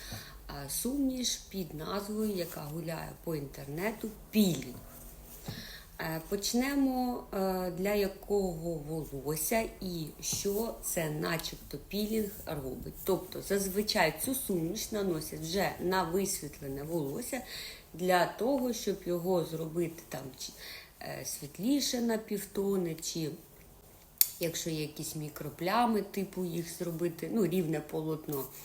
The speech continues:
А, так от, <laughs>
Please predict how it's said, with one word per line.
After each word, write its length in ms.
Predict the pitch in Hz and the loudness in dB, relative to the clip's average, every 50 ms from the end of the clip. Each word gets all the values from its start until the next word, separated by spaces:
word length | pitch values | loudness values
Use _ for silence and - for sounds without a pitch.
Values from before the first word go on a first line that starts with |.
| - - - - - - - - - - - - - - | -12 -12 -10 -10 -10 -10 -10 -12 -12 -16 -18 -16 -10 -6
А, 600 | - 180 349 349 339 330 165 - 330 330 320 311 - - - - - - | -4 -2 0 0 0 0 0 0 0 0 0 0 -2 -4 -6 -10 -6 2
так 220 | - 233 - - - 226 | 4 4 4 6 6 6
от, 380 | 214 175 151 143 - - - - - - - - - - - - - - - - - - - - - - - - | 6 6 6 4 2 -2 -12 -14 -16 -18 -18 -20 -20 -20 -20 -20 -20 -20 -20 -20 -20 -20 -20 -20 -20 -16 -10 -6
<laughs> 180 | 170 160 156 | -4 -2 -2